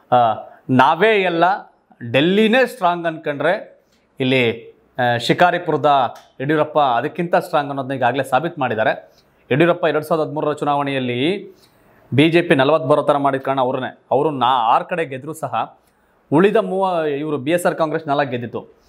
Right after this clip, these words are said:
ರಾಮುಲು ಮತ್ತು ಯಡಿಯೂರಪ್ಪ ಇಬ್ಬರು ಸೇರಿ ಬಿ ಜೆ ಪಿನ ನಲವತ್ತಕ್ಕೆ ತಂದು ನಿಲ್ಸಿದ್ರು. ಅವ್ರೇನಾದ್ರು ಬಿ ಜೆ ಪಿಯಲ್ಲಿ ಇದ್ದಿದ್ರೆ ಬಿ ಜೆ ಪಿ ಹೆಚ್ಚು ಕಮ್ಮಿ ನಲವ-, ಎಂಬತ್ತು ಕ್ಷೇತ್ರದಲ್ಲಿ ಗೆದ್ದಿರೋದು. ಆಗ ಸಿದ್ದರಾಮಯ್ಯ ಸಿ ಎಂ ಆಗೋಕ್ಕೆ ಸಾಧ್ಯ ಆಗ್ತಿರ್ಲಿಲ್ಲ. ಹೀಗಾಗಿ ಯಡಿಯೂರಪ್ಪ ಅವರ ಎಚ್ಚರಿಕೆಯನ್ನ ಹೈಕಮಾಂಡ್ ನೀಟಾಗಿ ಕೇಳ್ಕೊಂಡ್ರೆ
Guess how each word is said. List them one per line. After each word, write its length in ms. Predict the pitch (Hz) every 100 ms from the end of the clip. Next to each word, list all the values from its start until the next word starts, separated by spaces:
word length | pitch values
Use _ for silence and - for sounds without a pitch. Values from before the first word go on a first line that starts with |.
| _ _ _
ರಾಮುಲು 440 | 127 139 185 214 247
ಮತ್ತು 240 | 202 180
ಯಡಿಯೂರಪ್ಪ 340 | 160 165 160
ಇಬ್ಬರು 340 | 147 139 139 208
ಸೇರಿ 300 | 202 170 170
ಬಿ 160 | 139
ಜೆ 160 | 151 165
ಪಿನ 200 | 160 151
ನಲವತ್ತಕ್ಕೆ 400 | 143 139 151 147
ತಂದು 100 | 143
ನಿಲ್ಸಿದ್ರು. 440 | 135 123 113 107 - _ _ _ _ _ - - - -
ಅವ್ರೇನಾದ್ರು 400 | 139 190 226 170
ಬಿ 100 | 196
ಜೆ 140 | 247
ಪಿಯಲ್ಲಿ 220 | 269 240
ಇದ್ದಿದ್ರೆ 220 | 202 208
ಬಿ 60 | 190
ಜೆ 80 | 190
ಪಿ 40 |
ಹೆಚ್ಚು 180 | 190 180
ಕಮ್ಮಿ 140 | 185
ನಲವ-, 260 | 165 165 156
ಎಂಬತ್ತು 300 | 143 180 180
ಕ್ಷೇತ್ರದಲ್ಲಿ 320 | 170 147 147
ಗೆದ್ದಿರೋದು. 520 | 123 123 127 107 - -
ಆಗ 140 | 120
ಸಿದ್ದರಾಮಯ್ಯ 460 | 131 143 151 156 151
ಸಿ 120 | 147
ಎಂ 100 | 135
ಆಗೋಕ್ಕೆ 300 | 127 120 -
ಸಾಧ್ಯ 200 | 131 123
ಆಗ್ತಿರ್ಲಿಲ್ಲ. 420 | 113 - 110 107
ಹೀಗಾಗಿ 680 | 107 - 120 123 180 220 - _ - _ -
ಯಡಿಯೂರಪ್ಪ 420 | 135 185 185 185
ಅವರ 140 | 165
ಎಚ್ಚರಿಕೆಯನ್ನ 600 | 160 143 160 151 147 143
ಹೈಕಮಾಂಡ್ 440 | 139 127 143 135 127
ನೀಟಾಗಿ 240 | 131 131
ಕೇಳ್ಕೊಂಡ್ರೆ 600 | 127 123 120 117 131 135